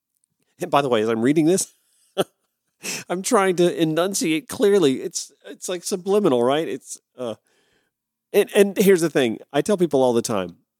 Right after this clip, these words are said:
I was born in the South. I am a native Georgian, born in Augusta, Georgia, raised in Columbia County, graduate of Harlem High School, nineteen ninety-two. But I don't know that I ever really had much of a Southern accent. Now, my sister,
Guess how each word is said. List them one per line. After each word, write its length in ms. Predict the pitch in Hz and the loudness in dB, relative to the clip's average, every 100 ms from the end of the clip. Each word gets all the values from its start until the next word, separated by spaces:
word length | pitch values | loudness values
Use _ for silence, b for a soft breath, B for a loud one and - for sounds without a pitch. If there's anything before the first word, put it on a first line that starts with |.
| _ _ _ | _ _ _
I 80 | 120 | 2
was 140 | 160 185 | 4 4
born 220 | 151 135 | 4 4
in 60 | |
the 80 | 120 | 2
South. 260 | - 123 143 | 2 0 2
I 180 | 143 151 | 0 2
am 100 | 117 | 2
a 60 | |
native 360 | 110 117 143 170 | 2 2 2 0
Georgian, 440 | 120 113 147 160 _ | 0 0 0 -4 _
born 160 | 107 143 | 0 0
in 80 | |
Augusta, 320 | 143 147 - 151 | 2 0 0 0
Georgia, 340 | 113 117 151 | 2 0 -6
raised 260 | 107 110 120 | -6 -4 -2
in 80 | 139 | -4
Columbia 360 | 139 131 143 | -2 -2 -4
County, 340 | 139 104 107 139 _ _ _ _ _ _ _ | -6 -6 -8 -12 _ _ _ _ _ _ _
graduate 360 | 110 117 143 | -2 0 0
of 120 | 139 | -2
Harlem 260 | - 131 147 | 0 -2 -2
High 160 | 131 131 | -6 -8
School, 280 | - 110 | -8 -10
nineteen 360 | 131 107 - 123 | -6 -8 -2 0
ninety-two. 400 | 117 139 107 117 _ _ _ _ _ _ _ _ - _ - | 0 -2 -10 -16 _ _ _ _ _ _ _ _ -20 _ 2
But 320 | 123 123 - _ _ _ | 2 2 -2 _ _ _
I 120 | 127 | -4
don't 400 | 131 - 160 156 | -2 2 2 4
know 140 | 139 156 | 2 4
that 100 | 139 | 4
I 80 | 143 | 2
ever 180 | 147 | 2
really 220 | 143 165 147 | 2 0 -2
had 260 | 143 196 | -2 -2
much 180 | 127 117 | -2 -2
of 60 | 107 | -6
a 80 | |
Southern 280 | - 113 107 | -6 -4 -4
accent. 300 | 95 - - | -4 -10 -6
Now, 100 | 123 | -2
my 140 | 139 131 | 0 0
sister, 600 | - - 247 - 302 | -4 -4 -4 -6 -8